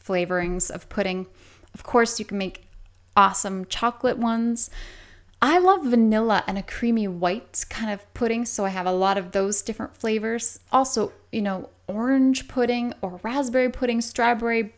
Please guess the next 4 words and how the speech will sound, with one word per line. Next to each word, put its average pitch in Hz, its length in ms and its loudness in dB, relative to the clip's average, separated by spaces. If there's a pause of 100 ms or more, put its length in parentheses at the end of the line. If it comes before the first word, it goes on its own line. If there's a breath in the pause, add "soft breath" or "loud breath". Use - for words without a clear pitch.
blueberry. 208 540 0 (680)
So 233 480 2
many 185 260 -2
great 170 420 -4